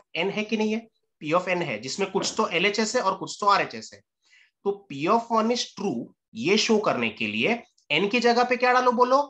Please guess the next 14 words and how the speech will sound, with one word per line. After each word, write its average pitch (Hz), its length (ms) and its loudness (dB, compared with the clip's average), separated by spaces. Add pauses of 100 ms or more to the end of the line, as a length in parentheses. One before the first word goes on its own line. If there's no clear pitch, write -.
(260)
n 180 160 -6
की 233 100 -4
जगह 226 260 2
पे 262 200 0
वन 175 300 -2
डालूंगा, 101 460 -10 (420)
n 139 180 -4
की 214 100 0
जगह 214 240 2
पे 226 100 2
वन 202 240 2
डालूंगा 226 420 2
और 226 300 4
एलएचएस 202 400 -4